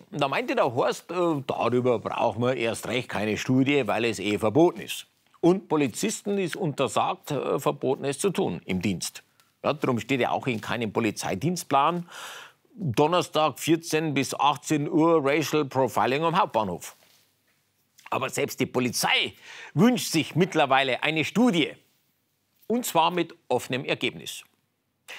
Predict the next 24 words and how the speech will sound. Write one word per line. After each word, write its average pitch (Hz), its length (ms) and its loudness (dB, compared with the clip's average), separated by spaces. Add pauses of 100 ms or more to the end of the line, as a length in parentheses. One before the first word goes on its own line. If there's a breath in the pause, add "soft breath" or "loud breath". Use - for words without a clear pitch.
(460 loud breath)
Da 90 80 -4
sagt - 280 -2
der - 140 -2
Horst, 131 400 -2
ja, 92 200 -2
wenn 110 160 -2
das 113 180 -2
Ergebnis 110 680 -6
eh 151 180 -2
offen 110 380 -4
sein 101 300 -2
wird, 165 280 0
können 165 760 -6
wir 117 240 -2
es 120 80 -2
ja 156 100 2
gleich 160 240 2
bleiben 107 200 -2
lassen. - 360 -6 (800)
Ja, - 140 -4
ja, 92 140 0
dann 107 160 -2
Gegenvorschlag 104 640 -2
gemacht. - 320 -4